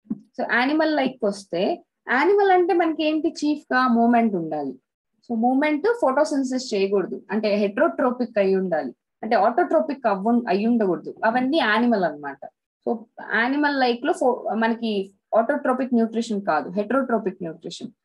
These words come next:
ప్లాంట్ లైక్ వచ్చి ఫోటోట్రోపిక్ న్యూట్రిషన్ లేదా ఆటోట్రోపిక్ న్యూట్రిషన్.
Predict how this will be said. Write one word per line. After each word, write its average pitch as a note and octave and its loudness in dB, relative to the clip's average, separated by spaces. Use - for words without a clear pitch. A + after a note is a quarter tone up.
ప్లాంట్ C#4+ 2
లైక్ D4+ 2
వచ్చి D#4+ -2
ఫోటోట్రోపిక్ B3 0
న్యూట్రిషన్ E3 -8
లేదా A#3+ 2
ఆటోట్రోపిక్ A#3+ 0
న్యూట్రిషన్. D#3+ -10